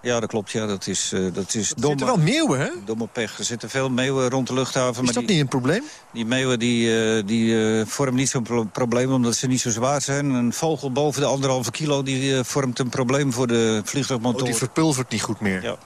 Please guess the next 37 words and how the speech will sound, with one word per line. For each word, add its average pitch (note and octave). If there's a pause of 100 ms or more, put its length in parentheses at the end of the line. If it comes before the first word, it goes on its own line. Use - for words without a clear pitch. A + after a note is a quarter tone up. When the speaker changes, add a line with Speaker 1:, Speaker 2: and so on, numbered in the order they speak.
Speaker 1:
ja. - (1160)
Speaker 2:
Ja, A#2
een A2
gans C3+
is, -
eh, A2
een, A2+ (140)
een, A#2
een G#2+
groot A#2+
beest. B2
En C3+
daarom F3+
wordt E3+
er E3
ook... D#3 (200)
Ja, -
het -
zijn, D3+
het -
is C3+
een C3
heel G3
gro-, -
groot, A3
hoog G#3+
gras G#3+
eigenlijk, B2+
hè? B3
Drieënhalve F#3
meter F3+
olifantsgras D3
wordt A#2+
er A2
gezaaid G#2
rondom A2+
Schiphol. G2